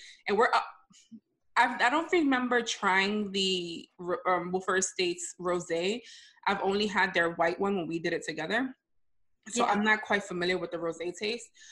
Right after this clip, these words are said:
Speaker 1: Um, I'm gonna believe you, but right now, like, since Whispering Angel is my favorite 'cause it got me tipsy fast, and, you know, wine takes a long time to get me tipsy.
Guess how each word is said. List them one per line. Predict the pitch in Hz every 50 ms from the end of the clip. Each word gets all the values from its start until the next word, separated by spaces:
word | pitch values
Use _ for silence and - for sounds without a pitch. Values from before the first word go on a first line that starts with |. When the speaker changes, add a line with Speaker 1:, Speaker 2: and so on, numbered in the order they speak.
| - - _ _ - -
Speaker 1:
Um, | 185 185 175 -
I'm | - 180
gonna | 180 190 190 180
believe | 185 180 180 180 175
you, | 196 196 202 208 202 - - _ -
but | 185 175 170
right | 185 185
now, | 180 180 175 170
like, | 170 175 175
since | - 185 175
Whispering | 190 185 185 - - 175 180 -
Angel | - 180 170 170
is | 170
my | 175 165
favorite | - - 170 165 160 185 190 190
'cause | - 175 165
it | 160
got | 160 160
me | 165 160 160
tipsy | - 165 160 - - 156 156 _ -
fast, | 156 160 170 175 180
and, | - 170
you | 170 180
know, | 170 160
wine | 156 151 156 165 165 175
takes | - 170 160 -
a | 165
long | 180 175 175
time | 175 160 160
to | 175
get | 165 165 156
me | 160 -
tipsy. | - 240 233 233 262 262 254 247